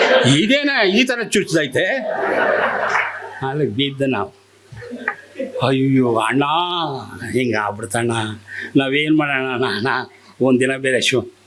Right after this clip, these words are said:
ಅಲ್ಲಪ್ಪ, ಅಕಸ್ಮಾತ್ ಒಂದಿನ ಶೂಟಿಂಗ್ ಆಗೋಗ್ಬಿಟ್ಟಿದೆ, ಅಕಸ್ಮಾತ್ ಏನಾದ್ರೂ ವ್ಯತ್ಯಾಸ ಆಗಿ ಈ ಎಮ್ಮೆ ಅಲ್ಲ, ಆ ಎಮ್ಮೆ ಇಲ್ಲ ಅಂತ ಅಂದ್ರೆ ನಾವು ಹಾಡಿ ಮಾಡಿ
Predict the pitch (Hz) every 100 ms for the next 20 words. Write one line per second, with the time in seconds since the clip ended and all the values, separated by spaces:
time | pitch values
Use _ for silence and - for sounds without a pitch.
0 | _ _ - 127 120 104 113 139 151 -
1 | - - - _ - - 143 - 127 156
2 | 214 208 190 156 127 175 170 92 - _
3 | _ _ - - - - 131 147 208 208
4 | 185 147 127 107 - - - _ _ -
5 | - - - - 127 120 117 123 170 233
6 | 233 151 123 160 160 139 127 123 120 92
7 | - - - - 135 190 214 190 160 156
8 | 147 127 131 127 147 175 165 139 131 131
9 | 123 104 117 101 - _ - - 131 120
10 | 117 104 104 113 101 - 107 175 165 147
11 | 120 117 151 160 135